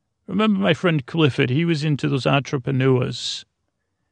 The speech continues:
I mean, I'm sure he could have been, and I think this, this was, again, this, uh,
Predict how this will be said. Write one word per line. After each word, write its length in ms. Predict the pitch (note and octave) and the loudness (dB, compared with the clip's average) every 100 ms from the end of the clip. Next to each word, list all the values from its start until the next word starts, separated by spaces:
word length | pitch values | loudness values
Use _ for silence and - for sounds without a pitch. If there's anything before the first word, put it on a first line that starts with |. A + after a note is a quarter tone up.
| _ _ - | _ _ -8
I 60 | D#3+ | -2
mean, 160 | F3+ | 0
I'm 120 | E3+ | 2
sure 220 | D#3+ G#3+ F#3+ | 0 2 4
he 160 | F3 | 4
could 220 | - A#3+ | 2 2
have 160 | G3 A2+ | 2 4
been, 200 | C3 C3+ | 2 2
and 120 | C#3+ | 2
I 80 | D#3+ | 2
think 300 | D3+ G#3 G3 | 2 0 0
this, 260 | F3 E3 E3 | -2 -2 -4
this 380 | D#3+ D3+ F#3 G3 | -6 -4 -4 -2
was, 160 | D#3+ | -2
again, 460 | - D3 E3+ D#3+ D3+ | -2 0 0 2 2
this, 280 | C3 - D3+ | 0 -2 -2
uh, 460 | C3+ B2+ B2 B2 | 0 0 0 -2